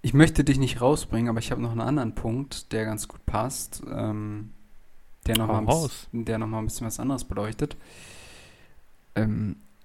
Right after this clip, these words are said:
Speaker 1: ich glaube, es gibt auch Situationen, wo man unter Menschen ist, ähm, quasi, aber sich trotzdem sehr, sehr einsam fühlen kann.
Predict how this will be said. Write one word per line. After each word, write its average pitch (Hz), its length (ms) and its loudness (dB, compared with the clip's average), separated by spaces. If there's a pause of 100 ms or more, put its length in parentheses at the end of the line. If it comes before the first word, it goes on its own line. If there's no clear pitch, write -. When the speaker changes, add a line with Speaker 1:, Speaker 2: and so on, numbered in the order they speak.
(580)
Speaker 1:
ich 123 120 -6
glaube, 165 320 6
es 139 220 0
gibt - 280 0
auch 139 260 0
Situationen, 127 840 2
wo 120 120 2
man 113 180 2
unter 117 280 -2
Menschen 120 440 2
ist, 131 540 -2 (960)
ähm, - 420 -10 (400)
quasi, 120 520 2 (300)
aber 117 180 4
sich 110 300 -4
trotzdem 107 960 0 (280)
sehr, 110 360 2
sehr 104 280 -4
einsam 107 520 0
fühlen - 400 -6
kann. - 380 -6